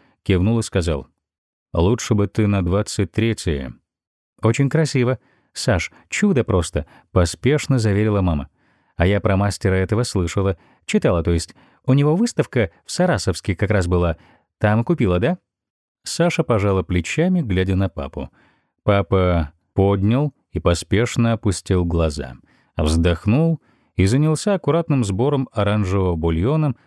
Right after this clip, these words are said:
с донышка в ложку. «Ладно, я помчалась, в общем», бодро сообщила Саша. Родители выпрямились,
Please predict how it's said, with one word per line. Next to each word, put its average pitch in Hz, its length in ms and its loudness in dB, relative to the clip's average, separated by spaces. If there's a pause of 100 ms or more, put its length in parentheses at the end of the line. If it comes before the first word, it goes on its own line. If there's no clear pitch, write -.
(120)
с 80 160 -6
донышка 101 720 0 (120)
в 76 120 -2
ложку. 71 480 -6 (680)
«Ладно, 135 320 2
я 170 460 0
помчалась, 110 540 -2
в 90 80 0
общем», 82 340 -4 (140)
бодро 151 420 2
сообщила 95 500 0
Саша. 92 340 -4 (640)
Родители 92 520 2
выпрямились, 131 720 -2